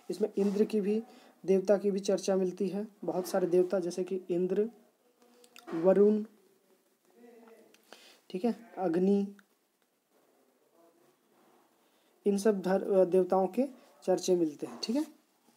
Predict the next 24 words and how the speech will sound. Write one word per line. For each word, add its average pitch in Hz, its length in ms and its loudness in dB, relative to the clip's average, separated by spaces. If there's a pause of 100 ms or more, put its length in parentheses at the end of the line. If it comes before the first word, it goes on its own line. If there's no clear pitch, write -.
(520)
ऋग्वेद 185 340 2
काल 160 240 -4
में। 151 160 -6
ऋग्वेद 220 320 4
काल 226 200 2
में 220 120 2
ही 220 120 2
आपका, 220 320 0 (460)
अ, 180 360 0
अठारह 190 440 0
पुराण, 180 500 -2 (1800)
अठारह 185 380 0
पुराण 180 400 0
की 185 140 -4
बात 175 240 -2
किया 180 200 0
जाता 175 300 -2
है, 170 260 -10 (1120)
उपनिषद 180 680 0
है, 180 160 -2
फिर 175 340 -6 (2250)
एक 175 140 -4
सौ 180 140 -2
आठ, 170 340 -2